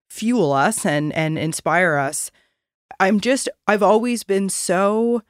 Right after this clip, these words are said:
taken by your thought process, like, even the way you're describing this now and wanting people to have these, have experiences. For me, your approach seems to be about something bigger than just the artwork or just the theater. And I've always been curious about you.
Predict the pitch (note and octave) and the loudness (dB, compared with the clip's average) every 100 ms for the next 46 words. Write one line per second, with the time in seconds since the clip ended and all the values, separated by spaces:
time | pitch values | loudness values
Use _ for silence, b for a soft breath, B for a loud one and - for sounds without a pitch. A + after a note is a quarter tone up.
0 | _ _ _ _ _ _ _ - F#3 F3 | _ _ _ _ _ _ _ -10 -4 -2
1 | - G#3+ G#3+ G3 F#3+ F#3+ F3+ F3+ F3+ - | 0 2 2 2 2 2 0 -2 -4 -6
2 | D3+ D3 - - F#3+ G3 - F#3 A3 - | -2 -2 -2 -4 -4 -2 -4 -4 -4 -4
3 | F3+ - G#3 A3 G3+ G3 G3 F#3+ F#3 - | -6 -4 -4 -2 -2 0 0 0 -4 -4
4 | E3 E3+ F3 E3 E3+ F3 E3+ E3+ D#3 D3+ | -2 -2 -2 -6 -6 -4 -2 -2 -2 -4
5 | D#3 D#3+ E3+ E3+ F#3 E3 E3 D#3 E3 E3 | -6 -6 -6 -6 -6 -6 -6 -4 -2 -2
6 | C#3+ D#3 D#3 D3 - _ _ _ _ _ | -4 -8 -6 -8 -12 _ _ _ _ _
7 | _ - F#3+ E3+ - - E3+ F3+ F3+ D#3+ | _ -6 -2 -2 -4 -6 -2 -2 -2 -4
8 | D3+ - F#3+ F#3 G3+ G#3 G#3 F#3+ F3+ - | -6 -4 -4 -2 -2 0 0 -2 -4 -6
9 | - G3 G3+ - - F#3+ F#3+ F#3+ - F3+ | -4 -2 -2 -4 -6 -4 -2 -4 -6 -4
10 | F3+ D#3+ D3+ - G3 F#3 F3 D3+ E3 E3+ | -2 -2 -4 -2 -4 -2 -6 -4 -4 -2
11 | E3+ E3 D#3+ D3+ D3 C#3 - - - _ | -2 -4 -4 -6 -2 -2 -4 -10 -16 _
12 | _ _ - - D#3+ E3 D#3+ D#3 D3+ C#3+ | _ _ -6 -2 0 0 -2 -4 -6 -4
13 | C3+ - D#3 - D#3 D#3 C#3+ C3+ D3+ - | -4 -4 -8 -6 -4 -2 0 0 -2 -2
14 | F3 F3+ G3 A#3 A3+ G#3+ G3+ - F#3 G3 | 0 2 2 0 -2 -4 -6 -4 -2 0
15 | G3+ F3+ E3 E3 E3 E3 E3 E3 | -2 -2 -2 -2 -4 -4 -2 -4